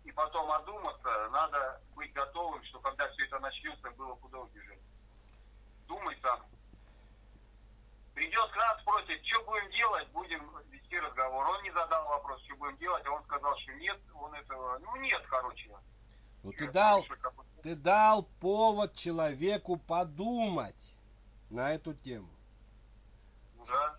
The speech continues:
Speaker 2: Что вот завтра такое произойдёт, и тебе некуда бежать. Дома на даче
Speaker 1: Да.
Speaker 2: не спрячешься.
Speaker 1: Я ему сказал, что думай, там запасы какие-то, сухари, я не знаю, спички готовь,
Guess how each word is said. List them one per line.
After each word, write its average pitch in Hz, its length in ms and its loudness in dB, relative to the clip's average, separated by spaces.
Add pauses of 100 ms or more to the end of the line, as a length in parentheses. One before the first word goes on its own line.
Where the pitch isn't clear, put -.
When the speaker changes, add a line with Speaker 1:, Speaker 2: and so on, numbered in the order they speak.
(140)
Speaker 2:
Что 147 200 -8
вот 160 160 0
завтра 156 520 4
такое 156 420 -2
произойдёт, 165 640 -2
и 165 80 -2
тебе 160 320 0
некуда 170 540 0
бежать. 101 380 -12 (480)
Дома 208 360 6
на 160 160 4
даче 170 340 2
Speaker 1:
Да. 139 80 2
Speaker 2:
не 131 60 -2
спрячешься. 156 760 -2 (1800)
Speaker 1:
Я 214 160 2
ему 240 260 0
сказал, 220 460 2
что - 180 -10
думай, 262 380 0
там 180 240 0
запасы 208 560 0
какие-то, - 480 -6
сухари, - 800 0
я - 100 0
не 277 80 -8
знаю, 139 280 0
спички - 480 -2
готовь, 180 440 -2